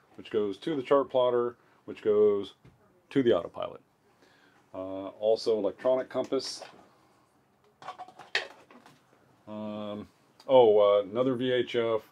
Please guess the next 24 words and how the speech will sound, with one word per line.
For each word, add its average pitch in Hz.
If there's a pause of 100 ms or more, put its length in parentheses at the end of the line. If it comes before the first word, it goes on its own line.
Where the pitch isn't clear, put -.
(260)
and 113
loud 110
hailer, 104
so 95
you've 92
got 101
all 95
your, 92 (100)
uh, 87
fog 98
signals, 92 (400)
uh, 92
already 92
programmed 87
in. 90 (920)
Um, 90 (220)
and 101
that's 139
about 135
it. 143
Oh, 110
uh, -
battery 123
monitor 120